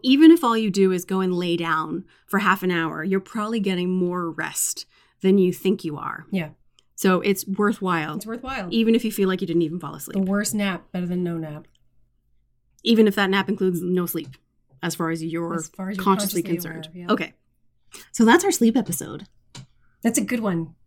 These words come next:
Speaker 2: It's important.
Speaker 1: It's a ton of actual information.
Speaker 2: Yeah.
Speaker 1: With context setting of like, yeah, you get chained for this shit.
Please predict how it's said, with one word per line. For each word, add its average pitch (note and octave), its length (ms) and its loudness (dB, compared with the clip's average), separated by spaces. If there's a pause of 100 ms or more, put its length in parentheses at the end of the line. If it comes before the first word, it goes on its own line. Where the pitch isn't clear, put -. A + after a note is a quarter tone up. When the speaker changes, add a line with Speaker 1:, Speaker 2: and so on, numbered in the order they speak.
(320)
Speaker 2:
It's G3 100 -4
important. F#3+ 460 -2
Speaker 1:
It's - 80 2
a - 100 -8 (320)
ton C4+ 440 2
of B3+ 120 2
actual A3+ 460 -2
information. G3+ 720 -4
Speaker 2:
Yeah. E3+ 260 -6 (380)
Speaker 1:
With G3+ 500 4
context G3 600 -2
setting F#3 400 0
of F3 80 -4
like, F#3 240 -2
yeah, A3 140 4
you B3 140 4
get A3 140 4
chained G#3+ 280 0
for G#3+ 80 -6
this F#3 180 -4
shit. E3 240 -8